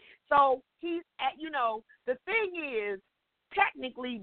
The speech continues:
Jacob didn't do anything, but Laban is just Laban. And, you know, we're gonna see, um, the, the children, uh,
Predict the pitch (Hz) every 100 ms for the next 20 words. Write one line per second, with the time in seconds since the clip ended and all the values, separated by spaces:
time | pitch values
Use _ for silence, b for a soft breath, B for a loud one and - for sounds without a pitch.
0 | 185 269 311 208 208 190 214 214 208 208
1 | 202 196 185 175 165 165 226 233 196 190
2 | 165 170 165 165 160 127 - - - B
3 | B - 220 214 220 220 196 185 214 220
4 | 226 190 185 - 269 233 214 - B B
5 | - 202 190 175 156 _ _ _ _ _
6 | _ _ _ _ _ _ _ _ _ 156
7 | 190 190 160 175 170 175 - 339 381 311
8 | 220 196 175 170 180 - B B B -
9 | 156 143 120 127 123